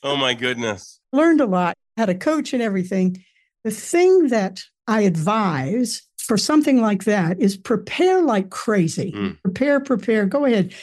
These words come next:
Speaker 2: Do it a hundred times. Have a coach, memorize a script. And then when you show up,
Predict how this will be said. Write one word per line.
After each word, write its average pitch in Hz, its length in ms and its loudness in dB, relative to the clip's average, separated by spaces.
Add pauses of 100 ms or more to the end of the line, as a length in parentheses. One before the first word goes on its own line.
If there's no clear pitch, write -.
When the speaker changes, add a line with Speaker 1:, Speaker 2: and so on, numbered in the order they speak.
(140)
Speaker 2:
Do 320 160 4
it 294 60 0
a 254 60 2
hundred 254 360 0
times. 185 420 -2
Have 202 220 0
a 285 80 0
coach, 220 580 -4
memorize 285 580 2
a 208 60 -4
script. 170 480 -6
And 180 220 4
then 254 380 2
when 214 260 2
you 226 100 2
show 233 420 0
up, 208 320 -4